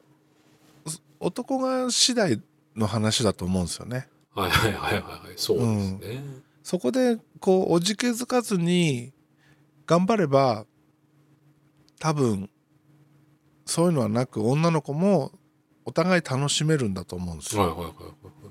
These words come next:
Speaker 1: うん。
Speaker 2: そうですね。
Speaker 1: うん。
Speaker 2: だからね、あの、そういうのをね、ちゃんと教育した方がいいと思うんですよ。
Speaker 1: <laughs>
Speaker 2: あの、だって、それこそ、その、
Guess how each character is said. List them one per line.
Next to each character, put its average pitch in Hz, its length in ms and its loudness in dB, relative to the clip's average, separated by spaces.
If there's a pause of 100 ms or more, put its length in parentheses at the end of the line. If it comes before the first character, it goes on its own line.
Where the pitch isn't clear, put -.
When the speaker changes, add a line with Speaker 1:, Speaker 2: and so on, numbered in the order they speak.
(140)
Speaker 1:
う 127 40 -2
ん。 107 400 -2 (240)
Speaker 2:
そ 95 320 -4
う 80 60 -6
で 73 100 -16
す - 180 -14
ね。 90 60 -14 (600)
Speaker 1:
う - 20 -4
ん。 101 580 -4 (840)
Speaker 2:
だ 95 100 -8
か 82 100 -12
ら 76 140 -10
ね、 82 120 -14 (220)
あ - 20 -12
の、 - 1300 -12
そ 190 320 2
う 247 40 2
い 277 80 6
う 311 40 8
の 139 120 8
を 95 60 6
ね、 85 480 0 (160)
ち - 80 0
ゃ 110 60 4
ん 104 40 -4
と - 100 -6
教 107 260 4
育 104 160 0
し - 80 4
た 120 80 8
方 107 100 6
が 98 60 8
い 92 40 4
い - 20 -2
と - 100 8
思 95 120 4
う - 20 0
ん 85 40 -4
で - 60 -6
す - 240 2
よ。 - 60 0 (560)
Speaker 1:
<laughs> - 600 -16
Speaker 2:
あ 98 140 -10
の、 87 160 -6 (880)
だ - 80 0
っ - 40 -14
て、 85 200 0
そ - 400 2
れ 107 80 8
こ 147 100 8
そ、 127 160 8
そ - 180 4
の、 80 380 -4